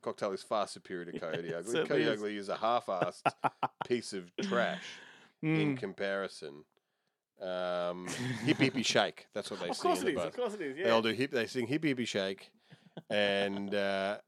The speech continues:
Speaker 1: and then they have a falling out because, uh, it's a great falling out. At one of their, at one of their events,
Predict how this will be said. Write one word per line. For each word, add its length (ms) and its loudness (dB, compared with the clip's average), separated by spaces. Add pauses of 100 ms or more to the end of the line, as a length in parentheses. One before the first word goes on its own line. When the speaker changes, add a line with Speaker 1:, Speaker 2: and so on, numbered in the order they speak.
(180)
Speaker 1:
and 160 4
then 120 10
they 100 10
have 180 6
a 60 4
falling 400 4
out 240 0 (560)
because, 440 -4
uh, 300 2 (420)
it's 120 -6
a 40 -2
great 320 4
falling 360 0
out. 160 -2 (340)
At 140 4
one 240 10
of 80 6
their, 300 4
at 100 -6
one 120 8
of 60 6
their 160 4
events, 560 0